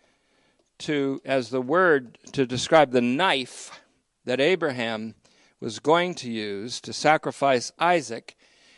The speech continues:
in Genesis twenty-two six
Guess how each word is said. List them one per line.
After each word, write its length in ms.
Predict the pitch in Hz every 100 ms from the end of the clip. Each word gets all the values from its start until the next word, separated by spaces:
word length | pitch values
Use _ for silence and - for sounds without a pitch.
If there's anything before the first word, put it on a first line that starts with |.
| _
in 200 | - 123
Genesis 540 | 120 143 135 - 123
twenty-two 600 | - 131 131 123 - 127
six 760 | 107 - - 170 - - -